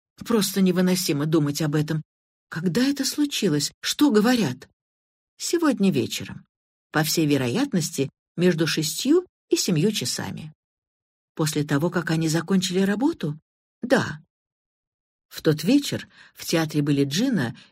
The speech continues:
и Уолли Хатт, и Стивен говорил, что приходил туда в поисках Джины. Но в таком случае кто угодно мог.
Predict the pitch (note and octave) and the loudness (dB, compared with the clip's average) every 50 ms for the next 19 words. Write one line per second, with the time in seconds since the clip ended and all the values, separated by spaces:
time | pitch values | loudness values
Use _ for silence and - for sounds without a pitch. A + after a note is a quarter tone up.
0 | _ _ - E3+ D#3+ C#3+ C#3+ - E3+ E3 E3 F3 F3+ F#3+ G3 G3 - - C3 G2 | _ _ 0 2 4 4 2 2 2 2 4 4 4 4 2 0 -2 -6 -6 -6
1 | E2+ - - - - _ _ _ _ _ _ - - D#3+ D3+ D#3 - - - D4+ | -6 -8 -14 -20 -20 _ _ _ _ _ _ -6 -2 -2 -2 -2 0 2 2 2
2 | D4 C#4 B3+ G#3+ G3 G3+ F#3+ F#3+ G3 B3+ C4 B3 - - - G3 G3 F3 F3+ - | 2 2 0 2 2 4 4 4 2 2 0 -2 -2 -2 -2 -2 -2 -2 -4 -2
3 | - E3+ E3+ G#3 B3 B3 B3 G3+ F#3 D#3+ A3 A3 A3 - - A3+ A3+ G#3+ - - | -2 -2 0 0 0 0 0 0 0 0 0 -2 -4 -2 0 0 0 0 0 0
4 | A#3+ A#3 A3 G3+ D3+ C3+ C#3 D3+ D#3 C3 G2+ F2 E2 - - - _ _ _ _ | 0 0 0 0 -2 -2 0 0 0 0 0 -2 -6 -10 -12 -14 _ _ _ _
5 | _ _ _ _ _ _ _ _ _ - - C#3 C#3 - - - D3+ D3+ G3+ G3 | _ _ _ _ _ _ _ _ _ -8 -4 -4 -4 -4 -4 -6 -4 -2 0 0
6 | F#3+ - - A3+ B3 B3+ B3+ - A#3 A3+ A3 - - - G3 F#3 E3 C#3+ B2+ D3+ | 0 0 0 -2 -2 -2 -2 -2 -4 -4 -4 -4 -2 2 2 2 2 2 2 2
7 | F3+ G#3+ G3 B3+ D4 D4 C#4+ C4+ A#3+ G3+ F3+ - - | 2 2 2 2 0 2 2 2 2 0 -2 -4 -8